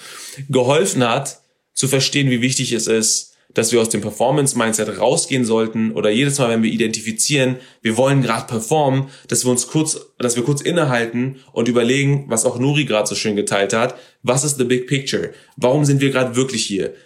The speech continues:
Wem können wir hier direkt vor Ort helfen? Nicht, was steht dahinter, welchen Millionen anderen Menschen können wir danach helfen,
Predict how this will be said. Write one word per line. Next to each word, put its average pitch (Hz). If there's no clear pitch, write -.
Wem 160
können 170
wir 180
hier 170
direkt 143
vor 170
Ort 160
helfen? 104
Nicht, 156
was 165
steht -
dahinter, 151
welchen 131
Millionen 139
anderen 156
Menschen 123
können 117
wir 110
danach 117
helfen, 131